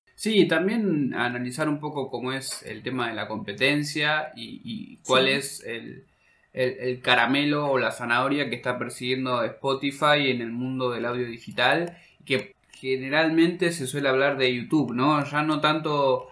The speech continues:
Speaker 1: de Deezer o de Tidal o de ese tipo de plataformas, o incluso tampoco de Apple Music, eh, o Apple Podcasts,
Speaker 2: Exacto.
Speaker 1: sino directamente de ir a la casa por YouTube en esa disputa,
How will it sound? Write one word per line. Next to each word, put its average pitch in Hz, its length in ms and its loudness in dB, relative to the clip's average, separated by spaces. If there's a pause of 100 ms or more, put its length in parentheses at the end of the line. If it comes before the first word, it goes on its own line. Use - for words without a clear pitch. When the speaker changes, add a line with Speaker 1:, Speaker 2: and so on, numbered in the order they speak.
(100)
Speaker 1:
de 123 260 -2
Deezer 147 600 2
o 123 200 0
de 117 180 -2
Tidal 143 840 4
o - 240 -4
de 113 340 -4
ese 131 200 -4
tipo 143 240 -2
de 127 80 2
plataformas, 147 680 0
o - 80 -14
incluso 139 320 -6
tampoco 135 340 2
de 135 100 6
Apple 131 180 -2
Music, 151 560 0 (380)
eh, 127 360 4
o 113 180 0
Apple 123 240 4
Podcasts, 156 600 2
Speaker 2:
Exacto. - 360 -6
Speaker 1:
sino 269 240 2
directamente 156 1120 2
de 127 80 0
ir 135 180 2
a 139 40 6
la 131 160 4
casa 139 420 0
por 117 260 -2
YouTube 123 600 -2
en 127 160 -4
esa 131 280 -4
disputa, 139 800 -4